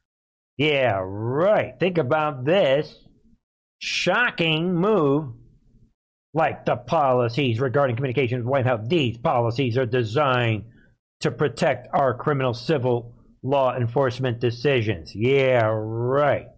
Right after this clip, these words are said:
And our legal judgments from partisan or other inappropriate influences. You guys know what is happening. D O J is coming out making these big statements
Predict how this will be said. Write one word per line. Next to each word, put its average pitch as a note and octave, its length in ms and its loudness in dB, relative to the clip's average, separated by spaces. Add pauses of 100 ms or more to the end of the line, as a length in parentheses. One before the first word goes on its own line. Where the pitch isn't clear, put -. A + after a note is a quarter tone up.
(960)
And F3 360 2
our D3 240 2
legal C#3+ 340 2
judgments A#2 680 0 (320)
from B2+ 220 -2
partisan C3 680 0 (240)
or C3+ 320 0
other C3 300 2
inappropriate C3+ 540 -2
influences. C3+ 380 -2
You B3+ 100 -2
guys D3+ 240 0
know C3+ 420 0 (400)
what C#3 160 0
is B2 140 -4
happening. A#2+ 520 -4
D D#3+ 160 2
O D#3 120 2
J D3+ 220 0
is A#2 100 -4
coming C#3+ 260 -2
out C#3+ 220 -2
making C3 220 -4
these A#2+ 160 -4
big C3+ 260 -2
statements B2 640 -4